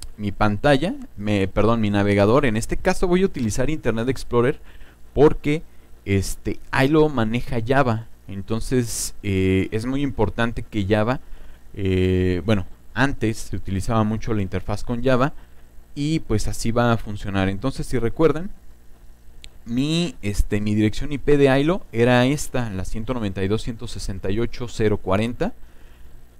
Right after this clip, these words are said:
Al meterme, eh, me va a redireccionar a una página, mm,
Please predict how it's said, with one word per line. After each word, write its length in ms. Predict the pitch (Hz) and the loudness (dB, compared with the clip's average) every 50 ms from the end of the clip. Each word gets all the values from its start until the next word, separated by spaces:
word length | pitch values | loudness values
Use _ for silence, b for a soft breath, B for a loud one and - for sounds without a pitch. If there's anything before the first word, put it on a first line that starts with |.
| - - | -12 -2
Al 240 | - 123 127 135 143 | 2 4 4 6 4
meterme, 580 | 131 123 120 - - 156 165 165 175 185 220 269 - - - - - - | 2 0 0 2 4 4 4 4 4 0 -2 -2 -4 -8 -16 -18 -14 -6
eh, 300 | - 113 107 107 107 107 | 0 2 4 6 6 6
me 140 | 107 107 107 | 6 6 4
va 100 | 117 127 | 6 6
a 40 | 139 | 6
redireccionar 640 | 160 170 165 147 127 117 - - 113 110 117 127 | 6 4 4 4 2 2 2 0 0 2 2 2
a 40 | 135 | 2
una 180 | 143 139 135 127 | 2 0 -2 0
página, 720 | - 131 131 - 139 127 110 104 98 95 95 92 90 90 | 0 -2 -2 -2 -2 0 2 4 4 6 6 6 4 4
mm, 160 | 90 92 92 | 2 -2 -6